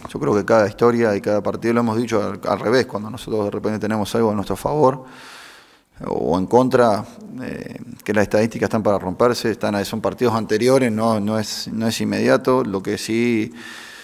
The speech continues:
sabemos que esta va a ser una historia distinta, diferente, y que te-, nuestra intención es que se mantenga el, eh, esa, esa dinámica, ¿no? De que no puedan ganar aquí, que nosotros nos podamos quedar con los tres puntos.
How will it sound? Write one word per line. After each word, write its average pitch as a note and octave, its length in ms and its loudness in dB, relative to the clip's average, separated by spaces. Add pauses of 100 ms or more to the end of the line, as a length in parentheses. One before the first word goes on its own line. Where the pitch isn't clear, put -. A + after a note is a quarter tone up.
sabemos A2+ 360 2
que A#2 100 2
esta A2+ 120 0
va A2+ 80 6
a - 20 2
ser A2+ 120 -2
una A2 100 0
historia A#2 240 2
distinta, C3+ 500 2
diferente, C3 800 0
y B2 120 -8
que C#2+ 680 -4 (640)
te-, - 160 -4 (560)
nuestra A#2+ 320 0
intención A#2 420 2
es C#3+ 60 4
que C3 80 2
se A#2+ 140 2
mantenga A2+ 520 2
el, E2+ 260 -4 (120)
eh, E2+ 520 -8 (1500)
esa, G#2 480 -4
esa - 180 2
dinámica, A2+ 540 2
¿no? C3 140 0
De C3+ 100 0
que D2+ 120 -6
no F#2 180 -4
puedan G2 180 0
ganar G2 180 0
aquí, A#2 240 0
que C#3 100 -4
nosotros G#2 200 -2
nos G2+ 80 -2
podamos G#2 240 0
quedar G#2 160 2
con G#2 80 0
los G2 100 0
tres G2 140 -4
puntos. B2 340 -4